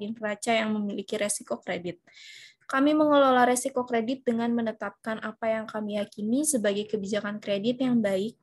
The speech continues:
untuk menjamin bisnis baru sambil memantau dan meninjau kinerja portofolio pinjaman kami yang ada. Kami menerapkan berbagai aktivitas manajemen dan pemantauan resiko kredit untuk mengurangi resiko yang terkait dengan berbagai faktor resiko yang mempengaruhi pinjaman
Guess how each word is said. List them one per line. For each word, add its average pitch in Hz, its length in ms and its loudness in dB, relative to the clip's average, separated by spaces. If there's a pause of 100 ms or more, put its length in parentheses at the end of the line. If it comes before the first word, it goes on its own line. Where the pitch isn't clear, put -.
untuk 247 240 -2
menjamin 233 480 2
bisnis 226 320 -4
baru 214 320 -4
sambil 269 400 0
memantau 269 480 2
dan 262 240 2
meninjau 254 560 2
kinerja 285 560 -2
portofolio 220 640 -6
pinjaman 202 480 -4
kami 220 320 -2
yang 220 80 0
ada. 180 320 -4 (600)
Kami 262 340 4
menerapkan 240 720 2
berbagai 208 320 0
aktivitas 294 720 -6
manajemen 214 560 -2
dan 226 240 2
pemantauan 247 560 2
resiko 247 380 -4
kredit 202 500 -4
untuk 277 240 -2
mengurangi 294 560 4
resiko 262 400 -2
yang 262 160 0
terkait 220 480 -6
dengan 220 240 -4
berbagai 214 480 -2
faktor 254 400 -6
resiko 233 480 0
yang 214 240 0
mempengaruhi 202 560 -4
pinjaman 214 480 0